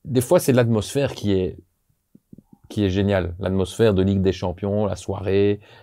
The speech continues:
le public qui est là, qui veut vibrer pour une soirée européenne, européenne, mais, euh, euh, parfois, ils peuvent vite se, se, se,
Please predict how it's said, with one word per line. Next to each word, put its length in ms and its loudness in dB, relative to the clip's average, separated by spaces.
le 140 0
public 380 -2
qui 100 -2
est 40 2
là, 200 -2
qui 140 -6
veut 140 0
vibrer 320 2
pour 160 -2
une 80 -2
soirée 200 -2
européenne, 540 2
européenne, 600 2
mais, 300 4
euh, 140 2
euh, 240 -8
parfois, 320 2
ils 100 4
peuvent 220 2
vite 260 -4
se, 280 2
se, 200 0
se, 240 2